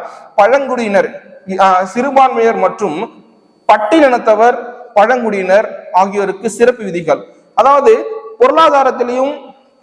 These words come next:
ஆ, பின்தங்கி உள்ள, ஆ, வகுப்பை சேர்ந்தவர்கள், சிறுபான்மையினர் மற்றும் பட்டியல் எஸ் சி, எஸ் டிஸ் அவங்களுக்கு ஒரு சிறப்பு விதிகள் இருக்கு அப்படின்னு சொல்லிட்டு தான் இந்த பார்ட்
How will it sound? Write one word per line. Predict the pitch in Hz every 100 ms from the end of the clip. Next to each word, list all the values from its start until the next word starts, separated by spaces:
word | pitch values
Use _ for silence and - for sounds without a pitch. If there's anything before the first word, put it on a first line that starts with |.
| -
ஆ, | 214 208 196 190
பின்தங்கி | - 294 285 269
உள்ள, | 254 220 208 226 247 - - - - - - _ _ _ _
ஆ, | 180 185
வகுப்பை | 185 202 226
சேர்ந்தவர்கள், | 220 175 160 151 180
சிறுபான்மையினர் | 202 - 214 190 190 180 170 165
மற்றும் | 156 151 - 254 339 - - -
பட்டியல் | 175 - 226 180
எஸ் | 185 -
சி, | 269
எஸ் | 226 226
டிஸ் | 226 208 - -
அவங்களுக்கு | 160 190 214 190 180 202 - -
ஒரு | 185 196
சிறப்பு | 196 233 262 220
விதிகள் | 190 196 185
இருக்கு | 165 - 165 135 113 -
அப்படின்னு | 160 202
சொல்லிட்டு | 214 160 147 160
தான் | 190 -
இந்த | 165
பார்ட் | 156 151